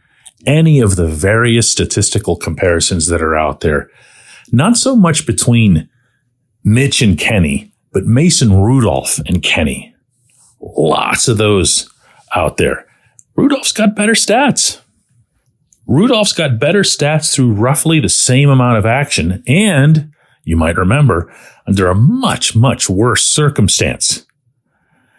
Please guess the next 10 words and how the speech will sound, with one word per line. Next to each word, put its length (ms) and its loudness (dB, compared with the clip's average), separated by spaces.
You 80 -2
know, 80 -2
Rudolph 460 0
was 300 -8
getting 280 0
his, 360 -4
his 200 -2
head 320 -2
ripped 280 -2
off, 360 -2